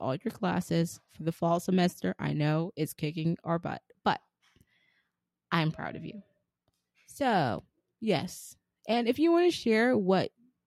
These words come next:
message or you wanna share something about it, um, or what you wrote in your email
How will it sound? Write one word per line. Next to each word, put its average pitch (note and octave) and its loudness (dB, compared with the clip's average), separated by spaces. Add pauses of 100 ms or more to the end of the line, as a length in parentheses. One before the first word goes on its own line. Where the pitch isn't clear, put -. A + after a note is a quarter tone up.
(420)
message F#3+ 2
or E3+ 0
you E3+ 2
wanna F#3+ 4
share F3+ 0
something F3 -2
about E3 0
it, - -2 (440)
um, D#3+ 0
or C#3 -2
what E3+ 0
you F3 -4
wrote G3 2
in F3 -2
your G3 0 (640)
email A#3 0